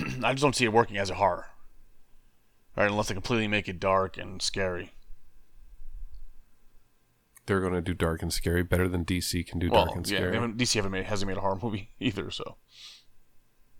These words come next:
Speaker 2: Yeah, but they're always going for dark and scary.
Speaker 1: Mm-hmm. Just dark.
Speaker 2: And scary.
Speaker 1: That's scary. All right. All right. So then,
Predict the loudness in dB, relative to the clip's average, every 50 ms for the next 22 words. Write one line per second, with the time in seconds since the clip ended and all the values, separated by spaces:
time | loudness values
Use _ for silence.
0 | -8 0 2 2 2 2 2 0 0 0 0 -2 -2 -4 -4 -6 -6 -6 -8 -8
1 | -8 -8 -8 -12 -14 -12 -12 -8 -6 -4 -4 -4 -4 -6 -8 -12 -14 -16 -16 -16
2 | _ -20 -20 _ -20 -20 -20 -20 -20 _ _ _ _ _ _ _ _ -20 -12 -10
3 | -10 -8 -4 -4 -4 -4 -6 -10 -16 -20 _ _ _ _ _ _ _ _ -20 -20
4 | -20 -20 -20 -20 _ _ _ _ _ _ _ _ _ _ _ _ _ _ _ _
5 | _ _ _ _ _ _ _ _ _ _ -8 -8 -8 -10 -8 -8 -6 -6 -4 -6
6 | -6 -8 -10 -14 -12 -10 -10 -8 -10 -12 -16 -20 -20 -20 _ _ _ _ -18 -16
7 | -16 -16 -18 -20 -6 2 4 4 4 4 0 -6 -2 0 0 0 0 -2 -4 -8